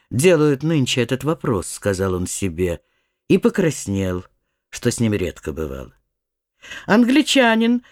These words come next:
внимательно посмотрел на него, и как будто он знал, куда едет Вронский, прибавил: "Первое дело быть спокойным пред ездой", — сказал он. "Не будьте не в духе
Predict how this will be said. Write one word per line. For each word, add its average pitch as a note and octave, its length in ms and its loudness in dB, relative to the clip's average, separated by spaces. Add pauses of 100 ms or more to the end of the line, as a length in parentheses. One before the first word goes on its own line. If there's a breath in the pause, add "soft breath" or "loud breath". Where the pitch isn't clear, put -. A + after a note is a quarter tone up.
(160 soft breath)
внимательно A#3+ 640 4
посмотрел D#3+ 640 2
на B2 100 2
него, B2+ 400 2 (240 loud breath)
и A3 300 4
как G#3 260 0
будто A#3+ 360 2
он G#3+ 520 2 (120)
знал, D#3 600 2
куда D#3 320 0
едет C#3+ 560 2
Вронский, A#2+ 840 -2 (280)
прибавил: E3+ 580 4 (300 loud breath)
"Первое G#3+ 580 4
дело G#3+ 300 2
быть A3 220 0
спокойным F3 880 0 (240 soft breath)
пред C#3 220 0
ездой", — A2 480 0
сказал G#2 460 -4
он. - 180 -12 (440 loud breath)
"Не G#3 180 6
будьте A#3 500 0
не G#3+ 140 4
в F#3+ 80 -4
духе F3 560 -4